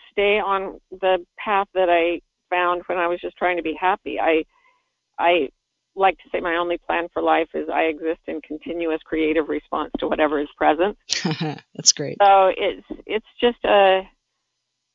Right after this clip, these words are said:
Speaker 1: it's sort of up in the air. When somebody asks me to do something, I see if it feels right. It's very simple. I mean, when I,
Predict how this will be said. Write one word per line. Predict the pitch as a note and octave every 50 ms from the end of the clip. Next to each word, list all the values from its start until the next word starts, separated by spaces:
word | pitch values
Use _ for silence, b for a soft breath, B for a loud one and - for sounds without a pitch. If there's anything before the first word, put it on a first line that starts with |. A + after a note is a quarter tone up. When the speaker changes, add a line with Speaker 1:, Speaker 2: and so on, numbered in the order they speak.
| _ -
Speaker 1:
it's | - F3+ G3+ - -
sort | - B3 A#3+
of | A#3
up | A#3+ A#3
in | - A3
the | A3 A#3
air. | B3 C4+ B3
When | G3 F3+ F#3+
somebody | - G#3 A3 A3
asks | G#3+ G#3 G#3+ - -
me | G#3+
to | G3+ F#3
do | G3 A#3 C4+ -
something, | - F#3 F3 D#3+ F3 F#3 F#3 F#3
I | F3 F#3+ G#3 _ -
see | - F3+ F#3+
if | F#3+ G#3+
it | F#3+ - _
feels | - E3 E3 E3 E3+ F3 E3+
right. | E3 F3+ F#3+ G#3+ F#3+ D3 - - -
It's | C3 E3 F3 F3+ _
very | - F3 G#3+ A#3+ A3+ F3 D#3+ - -
simple. | F3+ F#3 E3 - D3+
I | D#3 D3+
mean, | E3+ G3 G3+ G#3+
when | - A3 G3+
I, | G3+